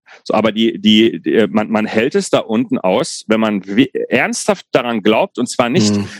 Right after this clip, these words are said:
Speaker 1: dummer Glaube, sondern begründeter Glaube, ne, dass, äh, diese drei Versprechen gesellschaftlich bindend sind. Und wenn die nicht mehr bindend sind, und da sind wir heute, das glaubt keiner mehr, glaubt keiner ernsthaft mehr,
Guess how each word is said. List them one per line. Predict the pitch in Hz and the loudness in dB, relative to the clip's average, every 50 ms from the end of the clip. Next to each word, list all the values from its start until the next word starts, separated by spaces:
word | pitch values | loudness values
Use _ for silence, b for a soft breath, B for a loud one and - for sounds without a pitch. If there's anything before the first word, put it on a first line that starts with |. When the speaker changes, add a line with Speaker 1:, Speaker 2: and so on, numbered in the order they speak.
| B B | B B
Speaker 1:
dummer | 117 165 196 208 160 117 104 | 2 2 4 4 2 0 0
Glaube, | 107 95 98 113 123 - | 0 0 0 0 0 0
sondern | 113 117 107 113 110 107 110 101 | 0 0 0 2 0 0 2 0
begründeter | 104 104 101 113 147 185 196 143 107 - 104 92 | 0 0 2 4 4 4 4 4 2 2 -2 -2
Glaube, | 85 87 82 78 90 - - 190 - b b b b b b | 0 0 0 0 0 -2 -4 -8 -8 b b b b b b
ne, | - 123 143 | 2 2 4
dass, | - 117 123 127 - - - - | 4 2 0 0 -2 -8 -6 -4
äh, | - - 113 117 117 | -4 -2 -2 0 2
diese | 113 117 117 131 | 2 4 4 4
drei | 110 113 107 110 113 117 117 | 2 2 0 0 0 -2 -2
Versprechen | _ - 113 - - - 98 107 110 - 135 131 135 139 - _ - | _ -6 -6 -6 -2 0 0 0 0 0 0 -2 -2 -2 -6 _ 0
gesellschaftlich | - 110 95 104 110 120 - - 131 - - - 113 - - | 2 4 4 4 2 2 2 0 -2 -2 2 0 0 0 4
bindend | 101 123 123 117 98 98 90 | 4 4 4 6 2 2 0
sind. | - 90 82 85 - _ _ B B B B B B B B | 0 -2 -2 -2 -6 _ _ B B B B B B B B
Und | 110 104 104 | 6 6 6
wenn | 113 110 | 8 8
die | 110 | 8
nicht | 110 120 123 - | 8 6 6 4
mehr | 143 131 | 2 2
bindend | 110 107 127 139 143 147 143 135 | 4 4 4 4 6 6 4 6
sind, | - 139 143 165 - | 6 4 2 2 -2
und | - - 110 98 - | 0 2 2 4 4
da | 107 110 98 | 2 2 2
sind | 107 123 131 | 2 2 4
wir | 113 95 | 4 4
heute, | 87 92 92 - - 143 165 165 _ _ _ _ - | 4 4 2 2 2 0 0 -2 _ _ _ _ -2
das | 107 95 - | -2 -2 2
glaubt | - 123 123 - _ - | 2 2 2 0 _ -4
keiner | - 107 101 95 95 90 | -4 -2 -2 -2 -2 -2
mehr, | 87 85 90 113 143 143 - _ | -2 -2 -2 -2 -4 -6 -12 _
glaubt | - - 113 - - | -2 -2 -2 0 0
keiner | 120 107 95 | 0 0 2
ernsthaft | - 92 90 - - 92 - - | 0 0 -2 0 0 0 2 2
mehr, | 95 98 113 | 2 2 2